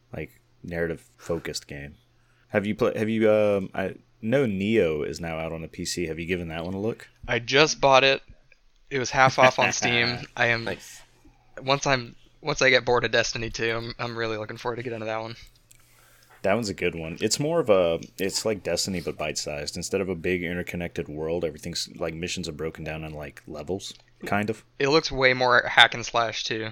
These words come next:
Speaker 2: than it, than the Souls games or any sort of clones of them.
Speaker 1: Yeah, and I find it's easier to, to get in and out of. You know,
Speaker 2: Mm-hmm.
Speaker 1: like, if you finish a, a territory or a level, whatever you wanna call it, I forget what they refer to it as in that game. It's been so long.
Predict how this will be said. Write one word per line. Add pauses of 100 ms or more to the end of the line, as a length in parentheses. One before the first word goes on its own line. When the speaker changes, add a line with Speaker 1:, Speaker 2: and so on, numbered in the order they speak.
(120)
Speaker 2:
than
it, (100)
than (240)
the
Souls
games
or
any
sort
of (180)
clones
of
them. (1120)
Speaker 1:
Yeah, (220)
and
I
find
it's
easier
to,
to
get
in
and
out
of. (300)
You
know,
Speaker 2:
Mm-hmm.
Speaker 1:
like,
if
you
finish
a,
a
territory
or
a
level,
whatever
you
wanna
call
it,
I
forget
what
they
refer
to
it
as
in
that
game.
It's
been
so
long.